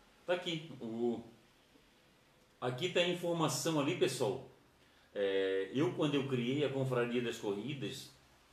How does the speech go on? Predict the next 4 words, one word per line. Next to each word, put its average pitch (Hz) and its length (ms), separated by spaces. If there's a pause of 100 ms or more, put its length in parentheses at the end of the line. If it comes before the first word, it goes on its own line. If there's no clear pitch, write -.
(560)
um 180 140
dos 156 260
intuitos 143 680
meu 117 560